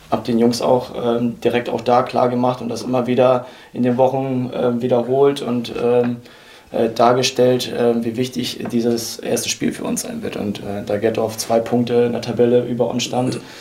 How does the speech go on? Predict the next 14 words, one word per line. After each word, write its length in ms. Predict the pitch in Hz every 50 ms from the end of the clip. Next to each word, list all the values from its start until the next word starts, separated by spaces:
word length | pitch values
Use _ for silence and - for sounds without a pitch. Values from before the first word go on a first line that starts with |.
| - - - - -
ähm, 240 | 113 113 117 - -
und 160 | - 117 110
wir 120 | 117 113
mit 120 | 117 113 -
einem 220 | 117 107 - -
Sieg, 340 | 185 127 127 127 127 - 135 -
ähm, 540 | - 117 117 117 117 117 117 117 113 113 113 -
die 100 | - 123
quasi 300 | 120 - 117 113 110 117
eine 80 | 117 113
Etage 360 | 110 113 123 117 110 113 117 - - - - -
tiefer 280 | - 143 139 135 123
schicken 260 | - - - - -
können 340 | 117 127 127 127 131 127 -